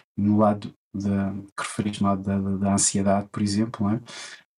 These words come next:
Aqui serão partes mais do género críticos internos, eh, partes catastrofistas, perfeccionistas, não é?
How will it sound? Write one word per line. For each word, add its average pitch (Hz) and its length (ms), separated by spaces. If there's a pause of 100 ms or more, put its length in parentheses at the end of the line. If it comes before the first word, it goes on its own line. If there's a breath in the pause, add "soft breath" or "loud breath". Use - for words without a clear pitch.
(160)
Aqui 107 200
serão 113 280
partes 113 380
mais 113 680
do 107 120
género 107 540
críticos 104 440
internos, 107 920
eh, 98 360
partes - 280
catastrofistas, - 1120
perfeccionistas, 107 920
não 101 160
é? 120 140